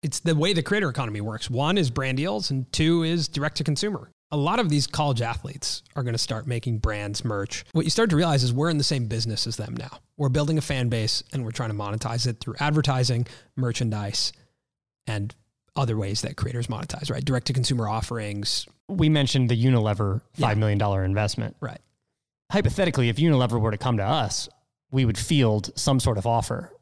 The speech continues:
Speaker 1: Mm-hmm.
Speaker 2: or a, a brand deal.
Speaker 1: Mm-hmm.
Speaker 2: But they're not coming to us.
Speaker 1: No.
Speaker 2: They
Speaker 1: They
Speaker 2: are now going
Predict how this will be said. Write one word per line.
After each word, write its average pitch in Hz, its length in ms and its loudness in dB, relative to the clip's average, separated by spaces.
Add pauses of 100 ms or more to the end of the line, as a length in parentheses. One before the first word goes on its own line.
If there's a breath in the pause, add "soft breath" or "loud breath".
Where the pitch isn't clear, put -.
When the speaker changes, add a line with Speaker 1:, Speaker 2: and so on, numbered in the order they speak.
(160)
Speaker 1:
Mm-hmm. 170 140 4
Speaker 2:
or 208 160 0
a, - 300 -4
a - 20 2
brand 113 260 2
deal. 104 180 -8 (160)
Speaker 1:
Mm-hmm. 156 180 0 (680)
Speaker 2:
But 110 80 -2
they're 113 160 4
not 139 180 2
coming 107 200 0
to 107 120 -6
us. - 240 -10 (220)
Speaker 1:
No. 107 180 -14 (280)
Speaker 2:
They - 80 -2
Speaker 1:
They 110 60 4
Speaker 2:
are 113 40 2
now 143 220 4
going 104 420 2